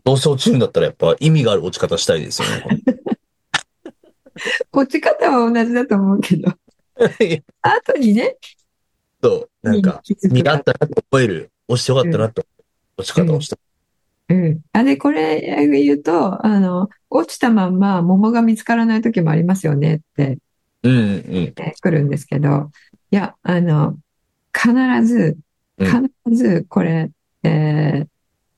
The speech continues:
Speaker 2: 昨日セミナー受けた方の言い方で言うと、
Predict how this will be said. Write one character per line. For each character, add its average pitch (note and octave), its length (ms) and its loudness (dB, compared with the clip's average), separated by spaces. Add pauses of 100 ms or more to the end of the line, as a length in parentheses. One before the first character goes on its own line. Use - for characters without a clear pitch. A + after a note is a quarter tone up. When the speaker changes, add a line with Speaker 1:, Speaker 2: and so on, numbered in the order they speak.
(120)
Speaker 2:
昨 G#3+ 140 4
日 F#3+ 200 2
セ G#3 120 0
ミ F#3 120 2
ナ F#3 180 0
ー F#3 40 0
受 F#3 140 -2
け D#3+ 40 -6
た D3+ 120 0
方 D#3 320 0
の G#3+ 200 2
言 D#3+ 180 2
い D#3 80 -2
方 D#3 500 -2
で D#3 380 0
言 E3 200 2
う D3 40 -4
と、 B3+ 360 -2